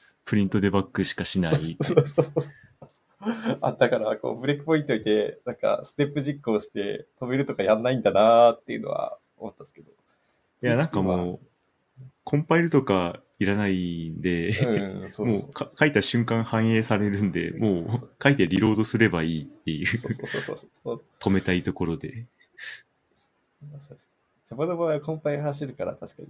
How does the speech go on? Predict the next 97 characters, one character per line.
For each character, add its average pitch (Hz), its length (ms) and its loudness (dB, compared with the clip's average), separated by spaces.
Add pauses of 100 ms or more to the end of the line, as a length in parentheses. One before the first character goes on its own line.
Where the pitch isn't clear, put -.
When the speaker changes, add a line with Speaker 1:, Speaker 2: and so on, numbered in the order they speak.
Speaker 2:
こ - 400 -12
う、 - 40 -20 (640)
デ - 60 -14
バ 107 120 -2
ッ - 60 -18
グ - 60 -18
で 107 100 -10
き 113 80 -10
な 95 60 -8
い 90 40 -14
っ - 20 -16
て - 80 -20
辛 104 220 -10
さ 104 140 -14
が 98 100 -12
あ - 20 -14
っ - 80 -20
た - 80 -20
け - 100 -20
ど、 113 200 -20 (220)
ピ 143 80 -6
ー - 20 -4
エ - 20 -6
イ - 20 -10
チ 143 100 -14
ピ 143 80 -8
ー - 20 -2
は - 60 -4
別 101 240 -12
に 104 240 -12
す 127 200 -10
ぐ - 80 -12
書 95 80 -10
き - 20 -10
換 - 40 -20 (100)
え 120 80 -4
ら 113 100 -2
れ 113 80 -4
ち - 100 -16
ゃ - 40 -10
う - 60 -16
か - 100 -16
ら、 - 200 -20 (380)
確 135 180 -8
か 92 40 -12
に - 60 -14
困 117 260 -2
ん 92 40 -12
ね 87 100 -14
え - 20 -12
な 98 180 -8
っ - 60 -18
て - 140 -20
い - 60 -18
う - 100 -20
の 60 60 -20
は。 - 60 -20 (720)
Speaker 1:
ダ 101 120 2
ン 98 100 -2
プ 101 400 2
変 98 220 2
数 87 520 0 (240)
で 87 200 -4
書 92 100 0
い 82 100 -2
て、 76 340 -6 (160)
も 92 380 -4
う - 40 -20 (140)
保 - 140 2
存 101 220 2
し - 80 -8
て 98 180 2
リ 90 120 -2
ロ 98 140 4
ー 92 40 -2
ド 95 100 0
し - 80 -6
た 90 100 -4
ら 73 140 -6
反 87 280 -2
映 85 60 -4
さ 85 140 -4
れ 82 80 -2
る 82 180 -4
ん 139 80 -8
で。 147 120 0
Speaker 2:
<laughs> - 960 0
出 120 80 2
て - 120 4
く 113 80 -2
る、 95 80 -4
出 101 160 -2
て 95 60 -6
く - 60 -8
る 87 60 -8
っ - 40 -10
て。 - 200 -20